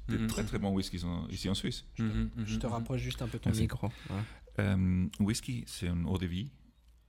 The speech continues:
Speaker 1: Mhm.
Speaker 2: à la ba-, euh, faite à base d'une bière.
Speaker 1: Mhm.
Speaker 3: Ok.
Speaker 2: On prend
Speaker 3: Ouais.
Speaker 2: une céréale, nous
Speaker 1: Mhm.
Speaker 2: faisons en bière, et cette bière, nous allons la distiller. Et cette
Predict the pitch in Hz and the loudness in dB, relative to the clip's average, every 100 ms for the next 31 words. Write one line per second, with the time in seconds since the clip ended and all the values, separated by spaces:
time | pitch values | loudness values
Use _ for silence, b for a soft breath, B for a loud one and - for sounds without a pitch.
0 | 113 107 107 139 95 82 90 - - - | -4 -4 -2 -4 -2 -2 -2 -6 -8 -6
1 | 71 69 65 - 92 90 - 85 87 82 | -6 -6 -8 -6 -4 -4 -4 -2 0 -2
2 | - 87 90 80 - - - _ _ - | -4 -4 -2 -2 -4 -10 -20 _ _ -6
3 | 110 117 110 - - - - 78 - 117 | -2 0 0 -2 -8 -10 -6 -4 -2 0
4 | 113 90 - 67 - 80 80 107 180 - | 2 2 -2 -4 -2 0 0 0 -2 -8
5 | - - 104 104 120 92 82 82 98 123 | -20 -10 0 0 2 0 2 2 0 -2
6 | - - - _ _ _ _ _ - - | -6 -16 -20 _ _ _ _ _ -10 -6
7 | 92 98 107 101 87 85 82 - 95 - | -2 0 -2 -2 -4 -2 -2 -2 -6 -6
8 | - - - _ B B B B B B | -8 -8 -12 _ B B B B B B
9 | _ _ 117 143 151 _ _ - - 104 | _ _ -4 -4 -6 _ _ -10 -4 -4
10 | - - | -6 -18